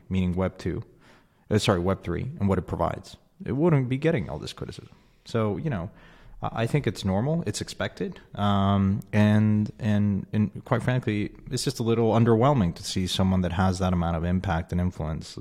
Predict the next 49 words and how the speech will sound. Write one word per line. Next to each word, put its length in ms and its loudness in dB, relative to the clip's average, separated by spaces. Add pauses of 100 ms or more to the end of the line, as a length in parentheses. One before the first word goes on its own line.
(140)
you 100 -4
know, 200 -4
just, 260 -10 (360)
you 120 -4
know, 140 -2
really 320 0
go 140 -4
off 200 -4
the 60 -8
rails. 500 -4 (680)
And 100 2
it's 160 2
a 40 10
reminder 340 6
for 120 0
all 160 6
of 80 2
us. 140 -2
I 40 4
mean, 140 2
we 120 -2
kind 340 -4
of 100 -6
see 200 -4
this 260 -2
<laughs> 180 -2
within 300 6
crypto 400 0
as 100 0
well. 280 4
You 80 -2
know, 80 0
we 100 0
have 180 0
this 180 -6
maximalism 840 0
camps 420 -2
that, 180 -8
that 140 -2
are 120 0
very 320 0
rigid 520 -2
and 160 -6
their 100 -6
thinking 420 -2
is 100 -4
ossified. 560 -2
And 100 -2
so, 240 0